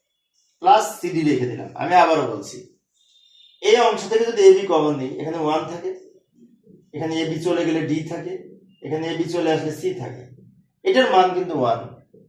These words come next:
এটার মান ওয়ান, ওয়ান into এবি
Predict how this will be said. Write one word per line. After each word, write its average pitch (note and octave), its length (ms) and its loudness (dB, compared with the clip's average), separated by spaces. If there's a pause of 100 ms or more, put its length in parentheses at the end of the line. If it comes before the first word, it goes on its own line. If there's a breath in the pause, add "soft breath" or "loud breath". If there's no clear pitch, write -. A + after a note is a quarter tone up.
(480)
এটার D#3 220 -8
মান C3+ 180 -2
ওয়ান, - 160 -12 (760)
ওয়ান G#3 180 6 (100)
into A3+ 160 -4 (100)
এবি B2 160 2